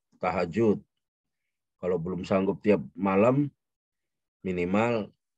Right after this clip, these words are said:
ya perdana ini jangan nggak sholat sahad-, tahajud sekalipun dalam seminggu. Misalnya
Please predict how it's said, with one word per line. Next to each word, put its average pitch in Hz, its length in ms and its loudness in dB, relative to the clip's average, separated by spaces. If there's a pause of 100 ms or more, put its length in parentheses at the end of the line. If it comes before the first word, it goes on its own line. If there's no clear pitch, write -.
(320)
ya 82 560 -4
perdana 87 480 0
ini 113 320 0 (1400)
jangan 104 400 4
nggak - 120 -2 (360)
sholat 104 320 -2
sahad-, 101 360 -4 (200)
tahajud 95 480 -4
sekalipun 101 720 0
dalam 90 240 2
seminggu. 95 560 -2 (1300)
Misalnya 85 560 -2